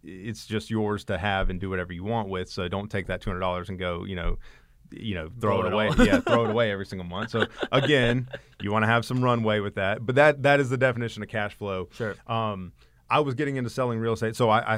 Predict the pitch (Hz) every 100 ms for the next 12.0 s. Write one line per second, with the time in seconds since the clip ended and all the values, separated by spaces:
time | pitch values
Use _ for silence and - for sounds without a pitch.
0 | 107 113 147 139 131 123 120 110 107 98
1 | - 104 104 120 127 - _ 135 147 127
2 | 101 104 104 127 120 120 120 - 104 98
3 | 95 101 95 92 - - - - 104 95
4 | 92 87 - _ _ - - _ - -
5 | 120 123 120 113 123 104 101 151 127 107
6 | 107 - 104 110 110 - - _ - 101
7 | 85 85 - - 104 104 113 104 - 190
8 | 202 160 135 127 107 113 90 85 139 156
9 | - 143 135 120 117 110 98 95 - 110
10 | 127 110 117 113 113 107 104 - 92 95
11 | 92 82 92 82 80 78 - - 117